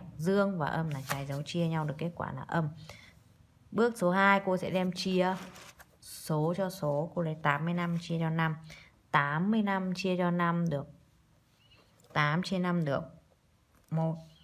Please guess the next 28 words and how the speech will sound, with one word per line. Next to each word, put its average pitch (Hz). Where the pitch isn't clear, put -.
nha. 156
Vậy -
là 139
bằng 143
mười 143
bảy. -
Vậy -
cô 185
được 165
kết 202
quả 151
là -
âm 175
mười 139
bảy. -
Đấy. 135
Các -
em 180
hiểu 156
chưa 160
nhỉ? 165
Cô 175
lấy 156
một 170
ví 147
dụ 170
nữa 98
nha. 180